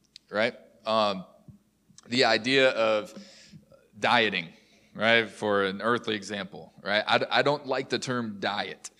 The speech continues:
Uh, if we talk about nutrition as a lifestyle, diets are temporary, right? And diets oftentimes fail. And even if they do get us to the result that we want, when we see, like, shows like The Biggest Loser, right?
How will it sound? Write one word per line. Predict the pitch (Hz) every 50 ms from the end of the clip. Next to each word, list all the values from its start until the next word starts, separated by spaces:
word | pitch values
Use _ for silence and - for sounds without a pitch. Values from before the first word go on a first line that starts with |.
| - - - - - _ -
Uh, | 101 104 104 98 98 98 98 92 82 95
if | 107 -
we | 120 113
talk | - 120 113 113 113 -
about | 110 101 110 110 110 107 - 104
nutrition | 104 98 - - - - - 170 175 - - 170 156 143
as | 127 98 117 117 113 107
a | 110
lifestyle, | 101 104 113 131 135 - - - 107 101 101 98 95 - - - - -
diets | - 110 117 131 135 - -
are | 117
temporary, | - - 131 117 95 101 95 90 85 80 73 87 - _ _ _ _ _ _ _ _ _ -
right? | 101 107 113 127 -
And | 107 104 101
diets | 107 107 120 123 117 98 - -
oftentimes | - 107 120 131 131 - 139 131 127 131 131 123 123 120 110 -
fail. | - - 120 104 98 98 95 127 135 - _ _ _ _ -
And | - 113 117 123
even | 160 196 190 175
if | 160 -
they | 143 131
do | 131 143 139
get | 139 143 147 135
us | 135 131 -
to | - - 131 123 123 120 120 120 110
the | 107 117
result | 117 120 120 113 123 120 123 -
that | 123 98
we | 92 107
want, | 107 110 127 139 151 160 151 - - - - - - _ _ _ _ _ _ _ _ _
when | - 117 120
we | 120 117 113
see, | - - 139 143
like, | 139 131 127 123 117
shows | - - 143 135 135 127
like | 123 123 120 104
The | 120
Biggest | 117 135 143 135 131 123 - 123
Loser, | 127 143 151 120 98 104 101 95 98
right? | 95 98 107 120 127